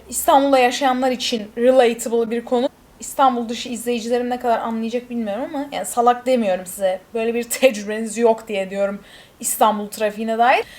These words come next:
Diyorduk ki hani sabah sa-, sabah iş saati geçsin, ondan sonra öğlen rahatça gibisinden rahatça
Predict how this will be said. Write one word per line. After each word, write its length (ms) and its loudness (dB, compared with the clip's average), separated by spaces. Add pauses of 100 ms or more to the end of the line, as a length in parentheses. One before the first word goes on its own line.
(220)
Diyorduk 400 4
ki 100 4
hani 320 2
sabah 440 4
sa-, 300 -2
sabah 360 2
iş 100 -8
saati 460 4
geçsin, 520 -4
ondan 320 0
sonra 340 0
öğlen 400 4 (440)
rahatça 520 2 (280)
gibisinden 680 -2
rahatça 460 2